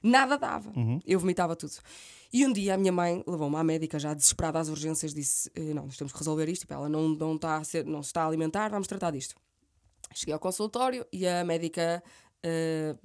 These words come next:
Speaker 1: ouviu a minha mãe e a, e a minha mãe explicou-lhe a situação e ela disse, "Olha, mas isto não é nada, ela aparentemente está bem, pronto, está ali um bocadinho abaixo do peso, mas não é nada de especial." E a minha mãe começa a chorar, dramática
Speaker 2: Uhum.
Speaker 1: mesmo, a dizer, "Não, mas não está a perceber, ela, ela não consegue, eh,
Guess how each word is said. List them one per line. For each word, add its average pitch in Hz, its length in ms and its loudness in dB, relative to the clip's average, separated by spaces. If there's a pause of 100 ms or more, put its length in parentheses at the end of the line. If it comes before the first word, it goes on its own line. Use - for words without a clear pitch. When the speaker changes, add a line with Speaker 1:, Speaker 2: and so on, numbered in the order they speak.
(100)
Speaker 1:
ouviu 147 260 -2
a 139 40 0
minha 170 120 4
mãe 240 360 4
e 226 60 4
a, 208 120 0
e 180 60 -2
a 165 40 0
minha 170 100 0
mãe 160 160 -2
explicou-lhe 151 460 -6
a 156 40 -6
situação 226 460 0
e 233 40 -2
ela 220 120 0
disse, 190 200 0
"Olha, 190 120 -4
mas 185 140 -2
isto 233 380 -4
não 233 120 -2
é 226 60 -2
nada, 240 240 0
ela 170 120 2
aparentemente 170 460 -2
está 180 160 0
bem, 202 200 0
pronto, - 140 -6
está - 100 -6
ali 151 100 -6
um 165 40 -4
bocadinho 165 340 -4
abaixo 214 340 -4
do 196 80 -16
peso, 208 320 -8
mas 214 220 -2 (400)
não 202 100 2
é 214 80 4
nada 208 180 0
de 196 60 -4
especial." 190 340 2
E 175 40 2
a - 20 4
minha 170 120 4
mãe 165 180 2 (100)
começa 185 360 -2
a 180 40 -2
chorar, 175 500 0 (480)
dramática 165 640 2
Speaker 2:
Uhum. 151 60 2
Speaker 1:
mesmo, 160 260 -2 (420)
a - 80 0
dizer, 202 240 6
"Não, 339 200 4
mas 302 80 4
não 294 60 4
está 330 100 2
a 320 40 0
perceber, 311 280 4
ela, 269 260 4
ela 269 240 4
não 285 220 6
consegue, 277 440 2 (580)
eh, 226 480 0